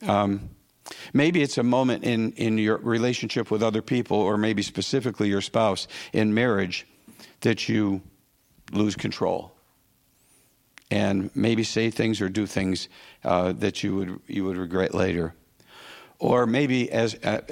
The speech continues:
as far as the subject that we're talking about, may-, may-, talking about, maybe it's a moment when we are facing a challenge in, in conducting our leadership as, as leaders, where we have to exercise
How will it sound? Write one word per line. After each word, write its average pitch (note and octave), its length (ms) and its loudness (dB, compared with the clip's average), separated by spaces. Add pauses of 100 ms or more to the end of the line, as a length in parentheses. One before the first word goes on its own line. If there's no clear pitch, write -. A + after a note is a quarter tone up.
(400)
as - 120 0
far B2 180 2
as G#2 100 0
the G2+ 80 -2
subject C3+ 400 -2
that - 80 -2
we're G#2 100 -2
talking G2+ 360 -2
about, F#2 120 -2
may-, A#2 220 0
may-, B2 240 0
talking A#2 500 0
about, F#2+ 280 0 (180)
maybe C3 380 2
it's A2+ 200 0
a A2 60 0
moment A2+ 460 2 (540)
when A2 180 2
we G#2+ 200 4
are G#2 160 2 (160)
facing A#2+ 440 0
a G2+ 60 -2
challenge G#2 640 -2 (680)
in, A2+ 320 2
in D#3 280 -4
conducting A2+ 600 0
our G2 120 0
leadership G2 640 -4
as, G#2 240 -4
as G#2 320 -6
leaders, G2 460 -6 (600)
where A#2 140 4
we A#2+ 180 4
have A#2+ 200 0
to - 220 -2
exercise G2+ 720 -4